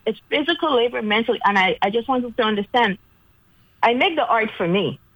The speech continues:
Me, I personally. There are other artists who, you have commercial, you have commercial artists and you have fine artists. And commercial artists will make work for clients. Uh, I want a cat sitting on a perch looking out into the ocean, whatever.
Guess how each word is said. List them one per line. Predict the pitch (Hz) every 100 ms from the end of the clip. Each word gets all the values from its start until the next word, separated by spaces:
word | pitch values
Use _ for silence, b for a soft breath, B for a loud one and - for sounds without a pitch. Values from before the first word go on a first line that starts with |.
| _
Me, | 190 254 -
I | 175 226
personally. | 226 190 - 139 117
There | 170 185
are | 202
other | 220
artists | - 220 214 220 -
who, | 196
you | 180
have | 175 -
commercial, | 226 247 262
you | 233
have | 208 -
commercial | 240 262 285
artists | 220 233 247 -
and | 190
you | 175
have | 175 -
fine | 208 185
artists. | - - -
And | - 170
commercial | 226 240 285 269
artists | 220 240 233
will | 180
make | 190 185 -
work | 185 180
for | -
clients. | - 202 202 196 214 _ _ _ _ _ _ _ - - - -
Uh, | 175 165
I |
want | 175 185 196 196
a | 160 - -
cat | - 180 - _
sitting | - 170 170
on | 156 156
a | 143 143 _ _ _ _ -
perch | 170 - - -
looking | 165 170 131 143
out | 156 143 143
into | 139
the | 131
ocean, | 143 135 127
whatever. | 139 143 -